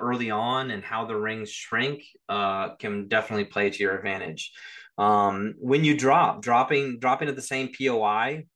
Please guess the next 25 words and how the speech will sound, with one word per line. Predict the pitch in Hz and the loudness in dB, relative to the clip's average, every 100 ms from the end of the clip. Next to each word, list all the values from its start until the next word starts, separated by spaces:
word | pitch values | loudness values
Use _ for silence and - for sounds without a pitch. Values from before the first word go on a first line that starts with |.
| _ _ _ | _ _ _
uh, | 113 113 110 | -6 -4 -4
helps | 113 123 - | -6 -10 -12
with | 107 98 | -12 -2
rotations. | 107 104 110 110 - 143 151 160 - - - - - | 0 2 0 0 0 -4 -4 -8 -10 -14 -18 -20 -6
Uh, | 110 110 107 | 2 6 6
it | 110 110 | 4 2
helps | 131 - | 2 2
you | 139 | 0
learn | 117 120 | 2 0
the | 110 | 0
loot | 98 120 131 | -2 -2 -2
paths | 120 127 147 - - | 0 0 0 -6 -14
and | 120 - | -12 -10
can | 110 | -6
kinda | 113 107 | -4 -2
speed | - - 113 | -4 -6 -4
you | 104 101 | -2 2
up | 113 - | 4 4
as | 104 | 0
well. | 123 139 87 | 2 2 2
So, | - - 113 104 101 - - - - | -4 0 2 2 -2 -10 -20 -16 -6
um, | 110 110 107 | -2 -2 -2
now | 123 | -4
slow | - - 160 | -4 0 0
looting | 170 151 160 165 170 | 2 2 0 -2 -4